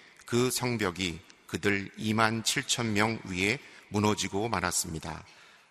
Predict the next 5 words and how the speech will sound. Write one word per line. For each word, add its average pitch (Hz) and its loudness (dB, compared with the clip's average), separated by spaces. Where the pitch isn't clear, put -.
베나닷, 107 0
베나닷은 107 2
성 120 0
안으로 110 4
도망쳐 98 0